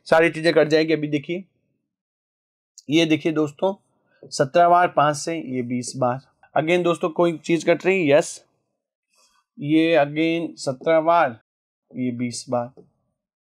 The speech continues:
Again दोस्तों, देखिएगा ध्यान से, कुछ और कट रहा है। हम्म,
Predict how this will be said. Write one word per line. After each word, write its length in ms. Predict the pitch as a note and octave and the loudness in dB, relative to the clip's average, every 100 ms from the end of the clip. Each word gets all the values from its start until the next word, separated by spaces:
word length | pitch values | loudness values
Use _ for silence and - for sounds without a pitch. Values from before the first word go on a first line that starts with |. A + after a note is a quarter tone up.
| _ | _
Again 340 | B2+ C#3 D#3+ D#3+ | -6 -2 -2 0
दोस्तों, 560 | D#3+ D3 E3+ E3 E3+ C3+ | -2 -2 -4 -4 -6 -6
देखिएगा 460 | C3 D#3 D3+ E3 | -4 -2 0 0
ध्यान 240 | D3 C3+ B2+ | 0 -2 -2
से, 260 | - D#3 F3 _ _ _ _ - | -4 -4 -6 _ _ _ _ -12
कुछ 140 | C#3 D3 | 0 2
और 160 | D3 | 2
कट 200 | D3 C#3+ | 2 0
रहा 120 | D#3+ | 2
है। 120 | F3 F#3 - _ - | 0 -2 -10 _ -6
हम्म, 360 | B2 B2 D#3 | -4 -2 -4